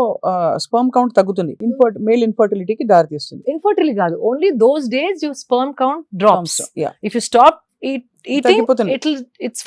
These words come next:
Speaker 2: fine.
Speaker 1: అదే.
Speaker 2: It is like a medicinal. It's very complex అన్నమాట.
Speaker 1: అదే, అదే, అదే.
Speaker 2: ఆ, whatever, ఆ, గుణాలు, మెడిసినల్ గుణాలు ఏవైతే ఉన్నాయో, if it's killing the worms, it is also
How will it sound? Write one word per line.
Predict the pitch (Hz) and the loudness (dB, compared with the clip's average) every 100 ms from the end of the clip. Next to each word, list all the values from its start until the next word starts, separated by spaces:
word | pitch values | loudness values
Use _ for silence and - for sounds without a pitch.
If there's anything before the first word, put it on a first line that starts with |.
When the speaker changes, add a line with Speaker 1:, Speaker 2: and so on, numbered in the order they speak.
| 214 | 0
Speaker 2:
fine. | 147 - - | 0 -10 -12
Speaker 1:
అదే. | 165 151 | -8 -6
Speaker 2:
It | 220 | -4
is | 294 | -2
like | 302 262 | -2 0
a | |
medicinal. | 220 233 269 226 165 | 0 -2 -4 -6 -4
It's | 175 185 | -6 -6
very | 247 | -6
complex | 254 226 220 254 247 - 196 | -4 -4 -4 -4 -4 -4 -4
అన్నమాట. | 156 139 127 | -4 -8 -10
Speaker 1:
అదే, | 196 - 180 | -8 -6 -4
అదే, | 170 147 | -4 -4
అదే. | 139 - - | -8 -8 0
Speaker 2:
ఆ, | 175 175 170 165 | 2 2 2 0
whatever, | 165 196 220 202 | -2 0 2 4
ఆ, | 170 160 | 2 0
గుణాలు, | 165 196 202 170 | 0 2 4 2
మెడిసినల్ | 175 208 226 226 202 170 147 | 0 -2 -2 -2 -2 -6 -8
గుణాలు | 175 185 180 | -8 -4 -4
ఏవైతే | 175 170 | -4 -6
ఉన్నాయో, | 156 147 180 415 - | -8 -10 -10 -12 -10
if | 202 | -8
it's | 220 - - 247 | -8 -10 -4 0
killing | 269 320 | 0 0
the | 262 | 0
worms, | 196 196 262 302 | 0 0 -2 -6
it | |
is | 220 220 | -4 -4
also | 226 | -4